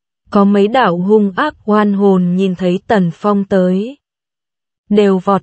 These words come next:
tới nhà giam bên cạnh, từ nhà tù trong khe hở đưa tay ra, muốn bắt được Tần Phong. Tần Phong liếc mắt nhìn tay của bọn hắn, nói là tay.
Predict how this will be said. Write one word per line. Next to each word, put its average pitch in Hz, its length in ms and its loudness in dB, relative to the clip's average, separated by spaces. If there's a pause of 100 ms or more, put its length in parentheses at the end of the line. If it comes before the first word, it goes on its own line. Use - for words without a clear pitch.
tới 196 260 2
nhà 254 200 -4
giam 208 340 0
bên 208 180 2
cạnh, 196 320 -2 (380)
từ 233 100 2
nhà 214 220 0 (100)
tù 208 280 2
trong 240 260 -4
khe 240 240 -4
hở 202 380 0
đưa 208 140 2
tay 208 400 0
ra, 208 300 0 (300)
muốn 185 280 0
bắt 269 200 -4
được 220 260 -2
Tần 180 220 2
Phong. 214 380 -4 (920)
Tần 202 240 2
Phong 202 300 -2
liếc 277 380 -6
mắt 311 220 -4 (100)
nhìn 202 260 0
tay 208 280 0
của 190 160 -2
bọn 170 200 -2
hắn, 185 440 -2 (280)
nói 185 300 0
là 247 160 -2 (100)
tay. 214 400 0